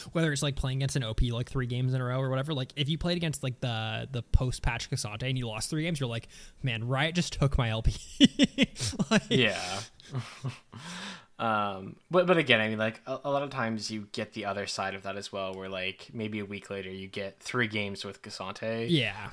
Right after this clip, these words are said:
Speaker 2: Um, and, and I think that, you know, we'll, we'll, we'll talk about it in more depth, but, but ultimately to point three, where it's like, if, if you aren't climbing, it's you. What comes down to is, like,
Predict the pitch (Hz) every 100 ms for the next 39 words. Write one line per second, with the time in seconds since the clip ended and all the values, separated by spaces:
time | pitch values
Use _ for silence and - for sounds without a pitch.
0 | - 107 101 95 95 - - 147 143 147
1 | 143 196 196 - 120 107 104 - _ -
2 | - _ 123 113 104 104 127 139 131 165
3 | 151 202 185 143 117 117 107 104 101 -
4 | - 113 117 113 143 - 180 135 117 113
5 | 120 - 117 107 - - 110 107 107 101
6 | 104 - 104 - - 113 - - _ _
7 | - 113 113 107 107 110 110 113 147 147
8 | 127 - 113 110 113 113 101 - 104 101
9 | 110 131 135 135 - - - 151 131 196
10 | 185 123 117 120 107 107 -